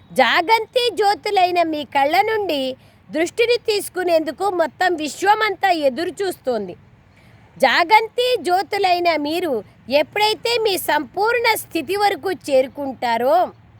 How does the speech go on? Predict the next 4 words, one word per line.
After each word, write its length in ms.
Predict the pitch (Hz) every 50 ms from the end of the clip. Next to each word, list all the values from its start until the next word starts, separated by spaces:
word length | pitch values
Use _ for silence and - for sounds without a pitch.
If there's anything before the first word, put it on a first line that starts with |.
| - - - _ _ _ _ _ _ _ _ _ _ _ _ _ _ _ - -
జగతికి 640 | 180 262 269 277 269 392 440 - 508 508 - - 508 392 269
జ్యోతులుగా 520 | 370 370 381 - - 359 359 330 277 330 320
అయిపోతారో, 760 | 277 262 - - 254 262 269 - - 262 254 247 254 285 320 370 339 - - _ _ _ _ _ _ _ -
సంపూర్ణత 720 | 285 285 302 302 233 - 370 440 466 480 466 466 453 - -